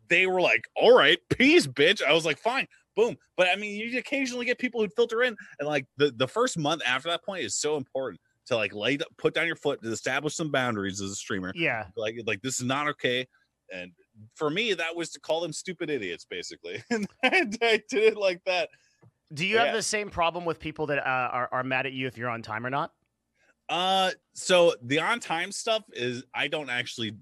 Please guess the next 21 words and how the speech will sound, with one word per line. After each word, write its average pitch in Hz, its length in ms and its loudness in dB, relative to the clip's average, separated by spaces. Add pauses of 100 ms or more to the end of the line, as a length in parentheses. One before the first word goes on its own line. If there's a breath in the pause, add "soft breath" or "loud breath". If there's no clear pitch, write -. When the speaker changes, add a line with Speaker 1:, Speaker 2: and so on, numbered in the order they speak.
Speaker 1:
feel 92 180 -2
bad 76 200 -6
about 69 160 -10
it - 20 -4
Speaker 2:
'Cause 208 180 -2
to 214 100 -6
me, 220 100 -2
Speaker 1:
at 233 40 -2
all. - 40 -2
Speaker 2:
that's 202 180 0
exactly 175 540 0
the 151 100 -6
same 151 400 -2
thing. 165 360 -2
Speaker 1:
<laughs> - 60 0
Speaker 2:
It's, 196 240 0
it's 190 220 -4
people 196 380 -2
that 170 160 0
are, 170 200 0
like, 160 240 2